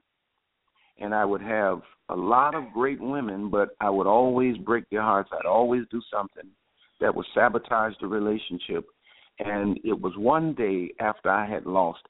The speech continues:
everything. When I say lost everything, I mean I was to the point that I was back at my parents' house sleeping in the same bed that I grew up in as a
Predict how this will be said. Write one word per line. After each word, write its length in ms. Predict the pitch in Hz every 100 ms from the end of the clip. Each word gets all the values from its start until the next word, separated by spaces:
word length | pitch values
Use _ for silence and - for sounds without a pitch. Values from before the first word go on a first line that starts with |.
| -
everything. 760 | 123 123 - 95 87 98 80 50
When 140 | 76 95
I 140 | 113 -
say 100 | 107
lost 280 | 113 104 104 -
everything, 520 | 107 90 90 87 80 - _ - - _
I 120 | - 101
mean 260 | 107 98
I 220 | 85 117
was 160 | 117 104 -
to 60 | 113
the 80 | 98
point 380 | - 113 98 -
that 80 |
I 120 | 92 104
was 200 | 87 76
back 300 | 98 113 -
at 100 | -
my 160 | 104 -
parents' 380 | 127 110 104 -
house 240 | 104 104 - -
sleeping 460 | 139 147 131 127 -
in 180 | 104
the 80 | 85 -
same 360 | 127 131 127 113
bed 380 | 117 92 78 71 _ _ _ _ -
that 200 | 92 92
I 200 | 98 92
grew 340 | 87 113 120
up 140 | 113 113
in 140 | 104
as 140 | 92
a 100 | 90